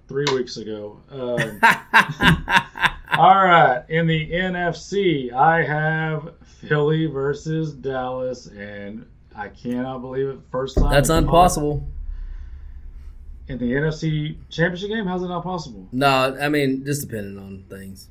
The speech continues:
Speaker 1: Yeah, it could fall that way.
Speaker 2: It could.
Speaker 1: Yeah. Philly versus Dallas, and for the first time in this podcast history,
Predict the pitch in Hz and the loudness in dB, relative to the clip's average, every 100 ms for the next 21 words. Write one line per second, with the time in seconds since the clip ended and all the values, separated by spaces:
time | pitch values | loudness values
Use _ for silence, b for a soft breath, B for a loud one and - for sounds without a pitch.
0 | - 202 151 247 240 151 104 90 87 90 | -12 -6 -4 -4 -6 -6 -6 -6 -12 -18
1 | 95 - 123 135 104 90 - - - - | -18 -14 -8 -8 -8 -16 -20 -20 -20 -14
2 | 123 98 - b b - 202 208 202 196 | -14 -14 -20 b b 4 8 8 6 0
3 | 165 160 185 180 180 165 - - - - | -4 -2 0 0 -2 -6 -10 -20 -20 -20
4 | - - 143 135 147 139 180 170 - 165 | -20 -12 -8 -4 -4 -2 -2 -2 0 0
5 | 160 135 123 139 226 - 156 - - 131 | 0 -2 2 6 4 4 0 0 -2 -6
6 | 120 - 123 - 123 117 110 113 | -6 -6 -6 -6 -8 -6 -6 -8